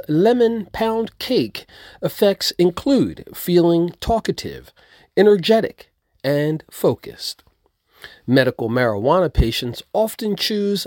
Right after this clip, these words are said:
Lemon Pound Cake when dealing with symptoms associated with anxiety, depression, and P T S D.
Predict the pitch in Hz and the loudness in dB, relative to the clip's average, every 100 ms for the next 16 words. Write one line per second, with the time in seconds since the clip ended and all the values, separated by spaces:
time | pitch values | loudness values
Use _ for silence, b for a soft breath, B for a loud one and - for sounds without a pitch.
0 | - 151 170 214 220 220 214 196 - 196 | -4 2 4 4 0 -2 -6 -8 -2 0
1 | 202 208 208 - 185 87 - - B B | 0 -2 -4 -2 -2 -2 -6 -18 B B
2 | B 156 160 165 180 175 165 165 160 - | B 2 2 4 2 2 2 2 0 -4
3 | - 214 208 202 196 - 170 - 180 - | -2 -2 0 -2 -2 -4 -2 -2 -2 0
4 | 190 180 180 170 180 170 - - 175 190 | 0 2 0 0 -2 -2 -10 -6 0 0
5 | 165 202 214 190 107 - _ b b b | 2 0 2 0 -2 -12 _ b b b
6 | b - 185 - 226 226 - 85 82 - | b -6 -4 -2 -2 0 -4 -6 -12 -20
7 | b b b 147 135 123 110 - _ - | b b b 2 4 2 -2 -10 _ -6
8 | 175 135 - 131 95 85 - 117 95 - | -4 -4 -2 -2 -4 -10 -6 -6 -6 -10
9 | - 107 143 101 73 123 | -6 0 2 0 -8 -18